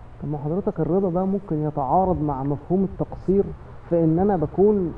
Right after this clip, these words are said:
آه، مقصر عشان أعمل الزيادة. يعني إزاي أبقى أحس إن أنا مقصر وعايز أعمل زيادة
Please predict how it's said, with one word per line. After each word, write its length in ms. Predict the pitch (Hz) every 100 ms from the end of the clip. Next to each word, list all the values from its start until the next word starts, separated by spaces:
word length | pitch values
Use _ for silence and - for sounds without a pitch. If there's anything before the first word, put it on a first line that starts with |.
| -
آه، 760 | 139 135 - 85 - - - -
مقصر 500 | 165 - 190 - 160
عشان 240 | 139 165
أعمل 240 | 170 170
الزيادة. 400 | 151 135 156 143
يعني 180 | 127 135
إزاي 180 | 127 175
أبقى 360 | 190 170 151 143
أحس 260 | 180 -
إن 100 | 160
أنا 140 | 180 175
مقصر 400 | - 165 - 139
وعايز 260 | 160 165
أعمل 260 | 180 170 131
زيادة 320 | 156 190 196